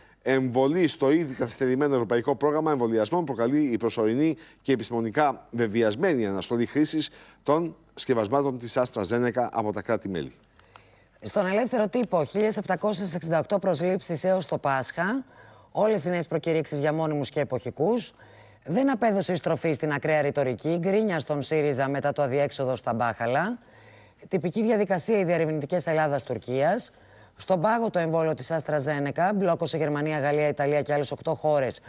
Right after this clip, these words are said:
Speaker 2: της Ευρώπης. Τι θα αλλάξει στο χρονοδιάγραμμα, αν απαγορευτεί και στην Ελλάδα;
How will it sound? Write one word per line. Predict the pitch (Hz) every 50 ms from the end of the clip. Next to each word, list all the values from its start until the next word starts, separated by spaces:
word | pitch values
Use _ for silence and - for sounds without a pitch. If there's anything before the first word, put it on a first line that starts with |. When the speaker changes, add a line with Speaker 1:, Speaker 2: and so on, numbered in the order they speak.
| - - - - - - - _ - -
Speaker 2:
της | 104 - - -
Ευρώπης. | 156 143 131 151 190 226 233 233 254 208
Τι | - 247 233
θα | - - 190
αλλάξει | 170 165 165 170 180 - - 202 208 196
στο | 160 - - 165 151
χρονοδιάγραμμα, | 135 147 147 143 135 120 143 147 160 165 180 175 180 180 - - 135 160
αν | 190
απαγορευτεί | 202 190 170 151 147 143 131 117 - - 190
και | - - 180 190
στην | - - 156
Ελλάδα; | 147 131 117 98 82 67 60 65 60